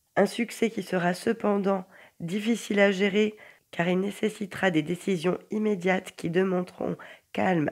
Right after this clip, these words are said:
analyse, ce qui ne sera pas forcément aisé, d'autant que vous serez privé du soutien de vos proches. Il vous faudra donc un peu de temps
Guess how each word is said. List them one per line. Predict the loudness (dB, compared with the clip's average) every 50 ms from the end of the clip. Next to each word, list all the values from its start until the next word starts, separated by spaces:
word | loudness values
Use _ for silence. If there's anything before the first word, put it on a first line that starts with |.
| -2 2
analyse, | 2 2 4 4 2 0 0 0 -2 -2 -4 -6 -8 -10 -10 _ _ _ _ _
ce | -16
qui | -8 -6 -6
ne | -4
sera | -2 -2 -2 0
pas | 2 0 0
forcément | 2 0 -4 -4 -2 -2 0 2 2 2 2 2
aisé, | 2 0 0 0 0 0 0 -2 -4 _ _ _ _ _ _ _ _ _ _ _ _ _ -20 -20 -20 -20 -14 _
d'autant | 0 0 2 2 2 0
que | 0
vous | 0 -6 -6
serez | -4 -2 0 0 0
privé | -2 0 0 2 2 2 2 0 -2
du | -6 -10 -10
soutien | -10 -12 -14 -12 -6 -4 -4
de | -4 -2
vos | -2 -2 -4
proches. | -4 -4 -4 -2 -2 -2 -4 -8 -12 -12 -14 -16 -20 -20 -20 -20 _
Il | -8 -6 -4 -4
vous | -4 -6
faudra | -6 -4 -2 -2 -2 0 -2 0
donc | 0 0 0 0 -2 -2
un | -6 -6
peu | -4 -4 -6 -6
de |
temps | -6 -8 -2 -2 -2 -2